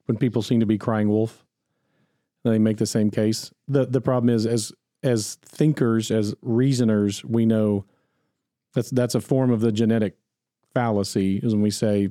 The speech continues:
"Because this co-, this information is coming from somebody who was not right last time, that doesn't necessarily mean they're not right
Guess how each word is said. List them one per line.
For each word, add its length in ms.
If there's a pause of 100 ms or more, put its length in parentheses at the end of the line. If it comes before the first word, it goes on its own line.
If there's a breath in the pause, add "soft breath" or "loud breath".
(160)
"Because 340
this 180
co-, 200
this 240
information 480
is 80
coming 280
from 160
somebody 640 (640)
who 380 (220)
was 260
not 260
right 260
last 340
time, 380 (760)
that 100
doesn't 220
necessarily 340
mean 200
they're 120
not 240
right 280